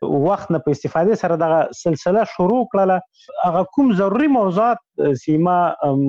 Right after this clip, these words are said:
په ذهن کې ول، ما دا غوښتل چې هغه تر څو تر خلکو پورې ورسوم، هغه مې په خپل وخت کې تقریبا ور ورسول. نو هغه، ا، قضاوت به، ا، د ټولنې خلکو ته پرېږدو چې هغوی د، م، په اصطلاح په دې اړه مثبت،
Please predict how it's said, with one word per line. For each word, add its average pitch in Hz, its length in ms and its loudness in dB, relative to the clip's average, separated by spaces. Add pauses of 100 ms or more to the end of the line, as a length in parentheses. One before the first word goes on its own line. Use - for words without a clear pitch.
(640)
په 156 60 0
ذهن 170 360 0
کې - 100 -6
ول، 170 220 2
ما 170 180 0
دا 165 160 0
غوښتل 160 300 -2
چې 147 120 -6
هغه 151 140 0
تر 156 160 -4
څو 165 240 -4
تر 143 80 -2
خلکو 156 320 -6
پورې 160 200 -2
ورسوم، 180 500 0 (420)
هغه 185 180 0
مې 226 120 0
په 180 160 -4
خپل - 280 -2
وخت 202 360 0
کې 165 160 2
تقریبا 165 360 -2
ور 139 220 0
ورسول. 135 560 0
نو 131 180 0
هغه، 151 340 0 (440)
ا، 143 120 0
قضاوت 156 480 -2
به، 160 160 -2
ا، 160 420 2
د 139 140 0
ټولنې 175 580 0
خلکو 185 380 -2
ته 165 120 -2
پرېږدو 151 400 0
چې 143 140 -2
هغوی 147 340 2
د، 151 200 2
م، 151 180 -2
په 143 140 -2
اصطلاح 151 260 -2
په 135 120 -4
دې 147 80 2
اړه 156 160 2
مثبت، 139 540 -2